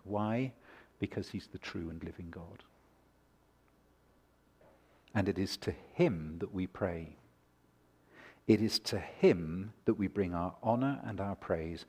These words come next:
And it is to him that we say as we pray,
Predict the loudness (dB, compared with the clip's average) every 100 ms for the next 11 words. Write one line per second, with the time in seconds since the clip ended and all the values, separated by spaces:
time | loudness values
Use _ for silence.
0 | -18 -18 -6 2 4 4 0 -4 -4 -4
1 | -4 4 4 4 -4 -6 -4 -2 -4 -6
2 | -4 2 4 2 0 -4 -4 -6 -2 -2
3 | -2